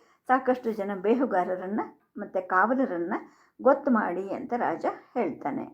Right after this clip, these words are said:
ರಾಜ ಮತ್ತು ಸೇನಾಪತಿ ಕೋಟೆಯಿಂದ ಇಳಿದು ಅಶ್ವಶಾಲೆ ಮತ್ತು ಗಜಶಾಲೆ, ಆಯುಧ ಶಾಲೆಗಳಿಗೆ ಭೇಟಿ ಕೊಡ್ತಾರೆ.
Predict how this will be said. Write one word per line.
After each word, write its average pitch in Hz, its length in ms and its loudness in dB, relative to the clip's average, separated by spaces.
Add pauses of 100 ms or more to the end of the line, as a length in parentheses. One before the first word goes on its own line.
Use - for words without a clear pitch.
(680)
ರಾಜ 226 340 4 (300)
ಮತ್ತು - 500 -10
ಸೇನಾಪತಿ 196 540 -4
ಕೋಟೆಯಿಂದ 185 540 -2
ಇಳಿದು 180 540 -2 (360)
ಅಶ್ವಶಾಲೆ 208 640 0
ಮತ್ತು 180 300 -2
ಗಜಶಾಲೆ, 180 720 0
ಆಯುಧ 208 460 0
ಶಾಲೆಗಳಿಗೆ 170 880 -4 (280)
ಭೇಟಿ 254 280 6
ಕೊಡ್ತಾರೆ. 185 720 -6